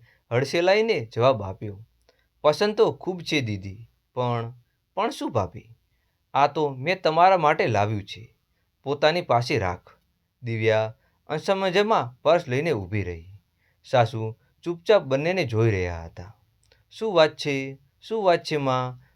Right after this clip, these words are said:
ભાભી આટલા સંકોચીને કેમ રહે છે?" સરલાએ તેમને પૂછ્યું. "અરે, હવે નખરા કરતી હશે કે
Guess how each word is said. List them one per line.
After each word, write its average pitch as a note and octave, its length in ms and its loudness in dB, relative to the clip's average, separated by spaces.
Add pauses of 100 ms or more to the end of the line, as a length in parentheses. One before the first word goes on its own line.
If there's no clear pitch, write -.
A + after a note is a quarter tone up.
(140)
ભાભી A#2 440 0 (200)
આટલા E3+ 320 4
સંકોચીને F3 520 -2
કેમ A#3 320 -2
રહે G2 260 -2
છે?" - 320 -20 (320)
સરલાએ A2 580 2
તેમને C3+ 360 -6
પૂછ્યું. G#2 640 -12 (440)
"અરે, C3+ 220 2
હવે A#2+ 420 -2 (240)
નખરા B2+ 360 4
કરતી C3 400 -2
હશે - 420 -14 (520)
કે F3 340 -2